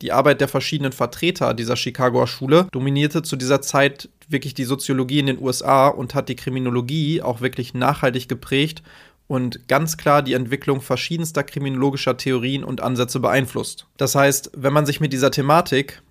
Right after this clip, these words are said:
also auch dem etwas konkreteren Bereich der soziologischen Kriminalitätstheorien befasst,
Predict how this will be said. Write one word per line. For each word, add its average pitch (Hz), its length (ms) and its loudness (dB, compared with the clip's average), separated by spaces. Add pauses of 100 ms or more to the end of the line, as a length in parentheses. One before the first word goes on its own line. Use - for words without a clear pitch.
also 123 200 -2
auch 120 140 0
dem 127 220 0
etwas 127 340 0
konkreteren 131 680 0
Bereich 123 360 4
der 123 120 0
soziologischen 123 720 -2
Kriminalitätstheorien 120 1120 0
befasst, 135 500 0